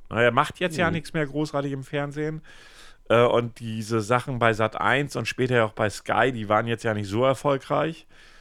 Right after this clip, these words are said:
Speaker 1: Als er dann mit Schmidt einander aufgehört hat und dann zu Sat eins rüber ist, am Anfang fand, hat mir das auch noch sehr gut gefallen. Aber das wurde immer schwächer dann irgendwann. Und bei Sky hab ich's halt einfach nicht mehr gesehen, obwohl ich Sky hatte.
Speaker 2: Okay.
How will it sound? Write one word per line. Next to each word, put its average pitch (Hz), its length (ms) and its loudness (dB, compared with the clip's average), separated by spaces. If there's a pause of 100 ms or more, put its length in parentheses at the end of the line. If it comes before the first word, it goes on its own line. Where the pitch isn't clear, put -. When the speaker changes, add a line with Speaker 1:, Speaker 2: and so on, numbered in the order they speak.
(160)
Speaker 1:
Als 113 200 0
er 117 80 2
dann 110 200 2
mit 117 140 -4
Schmidt 131 240 -2
einander 113 320 2
aufgehört 135 460 0
hat 127 120 -2
und 113 100 -2
dann 110 180 -6
zu - 140 -14
Sat 107 180 -2
eins 120 320 -4
rüber 135 120 0
ist, 127 80 -2
am 110 140 -4
Anfang 135 460 0
fand, 123 260 -4
hat 123 160 -2
mir - 60 -4
das 104 160 -6
auch - 140 -2
noch 160 120 -6
sehr 156 180 -2
gut 147 140 -10
gefallen. 165 540 -6 (540)
Aber 117 100 0
das 117 140 -4
wurde 135 240 4
immer 120 220 2
schwächer 104 380 0
dann 78 180 -6
irgendwann. 71 480 -10
Und - 160 -10
bei 92 120 2
Sky 101 340 2
hab 101 100 2
ich's 95 140 -2
halt 90 120 -2
einfach 82 220 -2
nicht 82 140 -6
mehr 78 100 -6
gesehen, 85 320 -8
obwohl 78 240 -8
ich 76 80 -10
Sky 78 240 -10
hatte. 78 220 -10
Speaker 2:
Okay. 92 100 -14